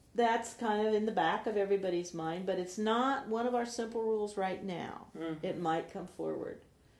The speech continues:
Speaker 1: Uh, we had
Speaker 2: What
Speaker 1: another
Speaker 2: do
Speaker 1: one
Speaker 2: you
Speaker 1: that was about the place more and so on. Yeah.
Speaker 2: What what could you imagine, what conditions would need to be present for the Ask Why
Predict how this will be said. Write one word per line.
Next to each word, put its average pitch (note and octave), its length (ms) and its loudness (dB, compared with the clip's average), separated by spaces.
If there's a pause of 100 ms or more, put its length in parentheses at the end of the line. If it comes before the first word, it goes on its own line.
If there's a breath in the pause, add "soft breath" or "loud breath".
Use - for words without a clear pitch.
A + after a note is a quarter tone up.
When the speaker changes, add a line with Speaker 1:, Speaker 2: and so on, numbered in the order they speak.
(260 soft breath)
Speaker 1:
Uh, D#3+ 300 2
we F3+ 140 2
had F#3 200 6
Speaker 2:
What A3 140 8
Speaker 1:
another G3 180 12
Speaker 2:
do G3 60 12
Speaker 1:
one F#3+ 120 10
Speaker 2:
you F#3+ 40 8
Speaker 1:
that F#3+ 120 4
was F3 160 4
about E3 400 4
the D#3+ 60 -4
place D3+ 800 0
more A#2+ 360 -6
and - 120 -10
so D3+ 280 4
on. F#2+ 220 -4 (160)
Yeah. E3 280 -4
Speaker 2:
What F#4+ 300 0 (420)
what B3+ 420 -2
could E4+ 200 -4
you A#3+ 200 -2
imagine, E3+ 920 -2
what E4 280 -4
conditions - 1000 -4 (800)
would G3 220 2
need F#3+ 340 2
to G#3 120 -6
be F3 140 0
present D#3+ 560 -4 (960 soft breath)
for F3 460 0
the E3 280 0
Ask F3+ 440 -2
Why D#3 580 -2